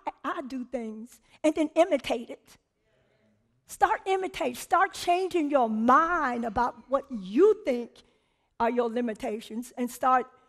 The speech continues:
looking at your heavenly Father and seeing how,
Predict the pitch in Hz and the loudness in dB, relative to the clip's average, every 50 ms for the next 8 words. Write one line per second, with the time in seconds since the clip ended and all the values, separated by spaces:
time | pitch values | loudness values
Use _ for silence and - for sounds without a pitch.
0 | _ _ - 247 254 302 339 339 - 320 285 - - 247 247 262 - - - - | _ _ -6 -4 0 0 0 0 0 -4 -4 0 4 4 6 6 4 0 -6 -4
1 | 254 254 247 240 208 - 240 214 220 262 247 254 294 311 294 - - 349 403 427 | -2 -2 0 0 -4 -2 -2 -2 -2 -2 -4 -4 -4 -6 -8 -8 -10 -8 -6 -4
2 | 403 370 339 247 240 247 - - - _ _ _ _ _ _ _ _ _ _ _ | -4 -4 -4 -4 -6 -6 -6 -8 -12 _ _ _ _ _ _ _ _ _ _ _
3 | _ _ _ _ _ _ - 294 302 - - - - 370 370 359 339 311 262 - | _ _ _ _ _ _ -2 -2 -2 -2 -8 -10 -6 -4 -2 -2 -2 -4 -6 -10
4 | - - 339 359 349 392 403 370 | -6 -2 0 2 2 2 2 0